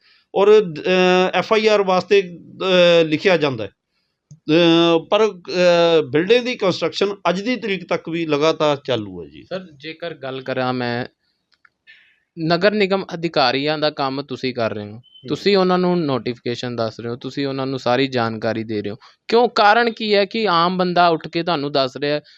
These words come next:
Speaker 2: ਕਿ ਉਹਨਾਂ ਨੂੰ ਪਤਾ ਨਹੀਂ ਹੁੰਦਾ ਕਿ ਜਾਣ ਕੇ ਹੀ ਆਖਾਂ ਬੰਦ ਕੀਤੀਆਂ?
Speaker 1: ਸ-, ਅਹ, ਇਹਦੇ ਕਈ ਕਾਰਨ ਹੁੰਦੇ ਨੇ ਜੀ।
Speaker 2: ਜੀ।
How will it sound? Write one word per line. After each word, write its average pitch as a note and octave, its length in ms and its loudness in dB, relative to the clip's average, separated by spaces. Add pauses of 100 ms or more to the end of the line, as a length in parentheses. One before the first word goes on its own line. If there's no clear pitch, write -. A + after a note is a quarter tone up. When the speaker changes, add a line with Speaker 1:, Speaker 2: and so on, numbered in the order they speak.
(160)
Speaker 2:
ਕਿ F#3+ 140 0
ਉਹਨਾਂ F#3 240 2
ਨੂੰ F#3 260 -4
ਪਤਾ E3 260 0
ਨਹੀਂ F#3+ 180 -4
ਹੁੰਦਾ F3+ 280 -2
ਕਿ F#3+ 160 -6
ਜਾਣ E3 360 -2
ਕੇ F#3+ 100 -6
ਹੀ F#3+ 80 -2
ਆਖਾਂ D#3+ 340 -2
ਬੰਦ C#3 200 -6
ਕੀਤੀਆਂ? A2 440 -18 (260)
Speaker 1:
ਸ-, - 440 -14
ਅਹ, C#3+ 680 -6
ਇਹਦੇ D#3+ 180 -4
ਕਈ F3+ 180 -4
ਕਾਰਨ C#3 320 -2
ਹੁੰਦੇ A2+ 280 -6
ਨੇ G#2+ 160 -8
ਜੀ। A2+ 100 -12
Speaker 2:
ਜੀ। C3+ 420 -20